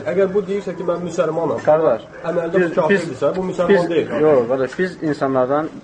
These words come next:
Speaker 1: Hə.
Speaker 2: o, sənə, sən elə, elə şey var ki, insanlara, e, hökmün aid edilməsi üçündür. Elə şey var ki, insanların dəvət edilməsi üçündür. Yəni, məsələn, tutaq ki, mən dəvət edəndə, mən, məsələn, tutaq ki,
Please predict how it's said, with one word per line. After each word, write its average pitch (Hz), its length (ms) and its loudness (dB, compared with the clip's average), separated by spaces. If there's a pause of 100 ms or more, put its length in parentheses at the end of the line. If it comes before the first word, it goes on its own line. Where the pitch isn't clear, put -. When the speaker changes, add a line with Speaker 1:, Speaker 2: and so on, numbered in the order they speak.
Speaker 1:
Hə. 110 120 -8
Speaker 2:
o, - 120 -4 (200)
sənə, 170 220 0 (300)
sən 160 220 -2
elə, 160 340 -2
elə 160 180 2
şey 143 200 0
var 139 120 2
ki, 147 120 -6
insanlara, 139 600 2 (360)
e, 127 100 -4 (220)
hökmün 156 460 0 (340)
aid 143 260 4
edilməsi 143 440 2
üçündür. 170 380 -4 (600)
Elə 170 180 2
şey 180 180 2
var 170 120 4
ki, 180 100 -2
insanların 170 500 0
dəvət 147 320 4
edilməsi 135 440 0
üçündür. 110 280 -8
Yəni, 147 220 0
məsələn, 185 240 -2
tutaq 175 120 -6
ki, 170 100 -2
mən 170 260 2
dəvət 156 340 4
edəndə, 147 220 2
mən, 165 160 2
məsələn, 147 180 -8
tutaq 147 140 -4
ki, 151 140 -6